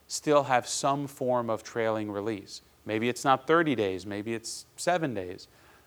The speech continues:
But if you sign a contract as a prime contractor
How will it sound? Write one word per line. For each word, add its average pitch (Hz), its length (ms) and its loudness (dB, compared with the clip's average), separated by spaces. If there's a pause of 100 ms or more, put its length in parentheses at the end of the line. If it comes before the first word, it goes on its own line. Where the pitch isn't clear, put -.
(100)
But 120 140 4
if 117 120 0
you 123 100 -4
sign 143 380 0
a 151 40 -2
contract 139 600 -2
as 113 140 -4
a 107 60 -4
prime 151 340 2
contractor 98 640 -4